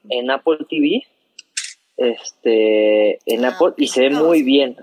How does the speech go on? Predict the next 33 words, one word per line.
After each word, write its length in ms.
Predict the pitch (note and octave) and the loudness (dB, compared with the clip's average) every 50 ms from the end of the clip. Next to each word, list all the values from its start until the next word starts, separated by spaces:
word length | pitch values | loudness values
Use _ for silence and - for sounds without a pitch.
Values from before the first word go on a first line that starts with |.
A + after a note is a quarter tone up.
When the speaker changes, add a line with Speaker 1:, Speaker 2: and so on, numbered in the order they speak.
| - | -14
Speaker 1:
ajá. 380 | - A#2 - B2+ C3 B2+ B2 - - | -14 -10 -6 -2 -2 -2 -2 -4 -10
Speaker 2:
Sí, 300 | - C#4+ C#4 B3+ A#3 A3 G#3+ | -10 -8 -6 -6 -6 -6 -6
no, 80 | G#3+ | -8
ahí 120 | G3 - - | -8 -4 -2
Speaker 1:
Sí, 80 | C3+ | -2
Speaker 2:
debe 80 | C3 B2 | 0 2
Speaker 1:
sí, 80 | C#3 A2+ | 0 0
o 20 | |
Speaker 2:
estar 160 | A#2 C3 B2+ B2 | 2 0 -2 0
Speaker 1:
sea, 80 | - | 0
sí 100 | - D3 | -2 -2
Speaker 2:
quince 80 | - F#3 | -2 -2
días. 80 | - - | -4 -2
Speaker 1:
cambia 360 | - C#3 C#3 C#3 C#3 B2+ A#2 A2 | 0 0 0 2 2 2 2 2
del 220 | G#2 G#2+ G#2+ G#2 | 2 0 0 0
H 300 | A2 A2+ A2 - - B2 | -2 -2 -2 -4 -4 -2
B 120 | A2+ A2+ A2 | -2 -2 -2
O, 60 | - - | -2 -2
ajá, 480 | A2+ - - C3 B2+ B2 B2 B2 - - | -4 -4 -4 -4 -4 -4 -4 -6 -10 -20
ujú. 380 | F#3+ - - - - B2 G#2 A#2+ - _ _ _ _ _ _ _ _ _ _ _ _ | -20 -20 -20 -18 -16 -14 -14 -14 -16 _ _ _ _ _ _ _ _ _ _ _ _
Speaker 2:
¿En 120 | - A#3 | -18 -12
Speaker 1:
Aquí 20 | A#3+ | -8
Speaker 2:
cuatro 260 | - - - - - | -6 -6 -6 -6 -6
K 60 | - | -2
Speaker 1:
sí 80 | C3 B2 | 0 0
lo 60 | A#2+ | 0
Speaker 2:
está? 80 | A#2 - | 0 0
Speaker 1:
tienen 260 | B2 A2+ A2+ A#2 A2+ | 0 0 0 0 0
bien 220 | A2 A2+ A2 A2 A2 | 0 0 0 0 0
bonito. 440 | A2+ A2 A2 G#2+ G#2 _ - G2+ - - _ _ _ - - - - - - _ _ _ _ _ - | 0 0 0 -2 -4 _ -10 -12 -12 -14 _ _ _ -20 -16 -16 -16 -16 -18 _ _ _ _ _ -2
Este, 1000 | - A#2 A2+ G#2+ - - - - _ _ _ - A#2+ A2+ A2+ A2+ A2 A2 G2 - - | 0 2 2 0 -2 -6 -14 -16 _ _ _ 2 2 4 4 4 4 2 0 -4 -8
justo 420 | - - - - - D3+ D3+ D3 | -14 -14 -10 -4 -2 -2 0 0
ahorita 560 | - A#2+ A#2 A#2 A#2 _ - C3 B2+ B2 - | 0 0 0 -2 -2 _ -2 0 0 0 -2